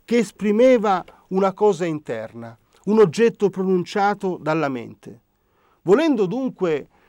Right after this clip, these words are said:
nominare questa cosa interna significata invece di imporle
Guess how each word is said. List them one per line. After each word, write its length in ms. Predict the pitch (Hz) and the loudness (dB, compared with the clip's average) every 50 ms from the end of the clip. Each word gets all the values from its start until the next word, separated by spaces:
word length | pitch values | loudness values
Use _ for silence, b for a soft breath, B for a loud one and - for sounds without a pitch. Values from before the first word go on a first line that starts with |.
| b b b | b b b
nominare 960 | - 185 220 269 277 262 240 226 226 226 214 185 135 117 117 117 113 113 117 - | -2 0 2 2 2 2 2 0 2 2 2 2 2 0 -2 -6 -10 -14 -16 -4
questa 320 | _ 202 190 190 - 190 | _ 0 0 2 0 -2
cosa 280 | 170 - 269 254 175 214 | 0 2 0 0 2 0
interna 680 | 202 185 170 - 185 190 208 202 190 185 170 156 135 143 | -2 -2 -2 -4 -4 -2 -2 -2 -2 -2 -2 -4 -4 -8
significata 1000 | - - 185 185 185 175 - - 170 - 208 202 190 185 175 - 143 - - - _ | -6 -4 -2 -2 -2 -4 -4 -8 -8 -2 0 2 2 2 0 0 -4 -4 -4 -6 _
invece 600 | 165 156 156 151 143 196 214 208 202 - 165 147 | -8 -6 -6 -4 0 0 0 0 0 -4 -6 -6
di 100 | 139 180 | -4 -4
imporle 800 | 185 185 185 - - 247 233 208 180 139 139 131 127 123 123 113 | -6 -6 -4 0 2 2 4 4 2 0 -4 -6 -6 -8 -10 -12